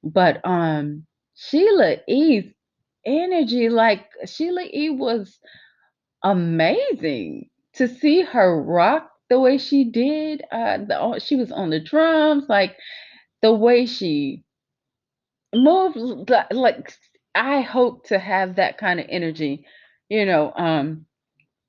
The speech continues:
I hope to have that kind of <laughs> energy, period. But she was, yeah, she was really great. Um, I'm trying to see who else came out.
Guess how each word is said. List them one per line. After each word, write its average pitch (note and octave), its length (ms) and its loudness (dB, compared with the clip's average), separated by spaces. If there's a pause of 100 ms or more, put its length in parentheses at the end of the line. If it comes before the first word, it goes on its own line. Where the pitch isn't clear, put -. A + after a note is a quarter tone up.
(1200)
I G3+ 160 0
hope A3 200 0
to G#3+ 100 4
have G#3+ 180 2
that A3 160 2
kind B3+ 160 2
of C4+ 120 4
<laughs> - 60 -10
energy, G#3 280 4
period. G3 520 0 (460)
But G#3+ 320 2
she E4 220 0
was, B3+ 260 -2
yeah, F#3+ 240 2
she - 160 -4
was G#3+ 160 -6
really G#3+ 220 -2
great. F#3 320 -6 (380)
Um, E3+ 1000 -2 (560)
I'm G#3 140 2
trying G3 280 0
to F#3+ 80 -14
see F#3+ 220 -2
who G3 280 -2
else F3+ 280 -2
came E3 300 -6
out. D#3 360 -2